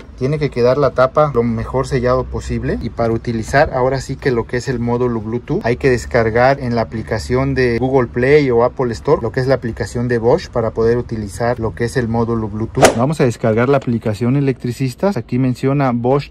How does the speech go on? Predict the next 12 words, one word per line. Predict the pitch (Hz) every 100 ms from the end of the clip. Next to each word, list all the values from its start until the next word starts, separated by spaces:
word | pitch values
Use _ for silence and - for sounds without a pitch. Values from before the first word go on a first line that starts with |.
| -
Toolbox. | 131 120 127 113 -
Ingresamos | 120 120 110 135 147 147
a | 120
Play | - 127 131
Store | - 135 151
y | 110 107
aquí | 95 120
vamos | 120 127 120
a | 113
buscar | 101 101 - 135 151 110
Bosch | 123 143 143
Toolbox. | - 123 120 139 226 -